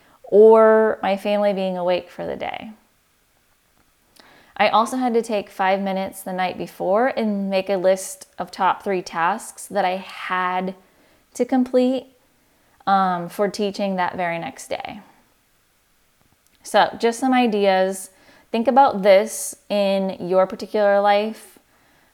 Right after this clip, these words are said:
Um, think about the daily habits that you can set for yourself that's reasonable, um, that's manageable, that you can do, that you can stick to, that will change your life in the long run.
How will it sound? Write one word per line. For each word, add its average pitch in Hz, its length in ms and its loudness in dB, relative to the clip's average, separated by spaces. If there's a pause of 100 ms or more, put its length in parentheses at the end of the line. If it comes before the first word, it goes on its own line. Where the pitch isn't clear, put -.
Um, 180 500 -2
think 208 200 -6
about 262 220 2
the 254 100 0
daily 196 340 2
habits 196 720 -2
that 180 400 -2
you 185 160 -2
can 196 180 -6
set - 420 -4
for 220 100 -2
yourself 226 600 -2
that's 175 180 -8
reasonable, 208 1000 -4 (480)
um, 180 300 -4
that's 180 180 -10
manageable, 202 1040 -4
that 202 160 0
you 190 200 -4
can 190 260 -8
do, 185 500 -4 (520)
that 185 760 2
you 190 140 -4
can 196 160 -8
stick - 400 -8
to, - 400 -8 (140)
that 185 360 2
will 190 100 -4
change 220 280 -6
your 208 140 -4
life 190 260 -4
in 185 80 -10
the 170 100 -8
long 165 280 -4
run. 190 480 -10